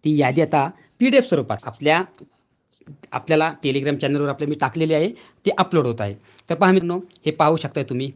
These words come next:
पूर्णपणे, अ, <clears throat> अशा पद्धतीने ही यादी आहे. मित्रांनो, सगळ्यांनी चॅनलची लिंक शेअर करा बाबा. दिसते का तुम्हाला? पहा, दिसते का इथे? थोडंसं मी फक्त ही करतो.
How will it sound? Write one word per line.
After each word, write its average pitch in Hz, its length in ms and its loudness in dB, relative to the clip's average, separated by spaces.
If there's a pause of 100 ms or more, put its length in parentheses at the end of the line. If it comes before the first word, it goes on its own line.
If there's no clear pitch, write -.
(100)
पूर्णपणे, 143 560 -2 (380)
अ, 135 60 -4 (360)
<clears throat> 185 200 2
अशा 139 160 -4
पद्धतीने 160 380 -2
ही 165 320 -4
यादी 143 280 0
आहे. 151 220 0 (260)
मित्रांनो, 196 280 0
सगळ्यांनी 180 480 -4
चॅनलची 180 360 -4
लिंक 175 140 -6
शेअर 170 220 -2
करा 170 160 -4
बाबा. 175 180 0
दिसते 156 320 -4
का 180 100 -2
तुम्हाला? 170 240 0
पहा, 170 240 -6 (1600)
दिसते 175 220 0
का 175 100 2
इथे? 170 320 -2 (760)
थोडंसं 160 440 0
मी 160 80 4
फक्त 143 180 -2
ही 143 120 4
करतो. 147 400 -2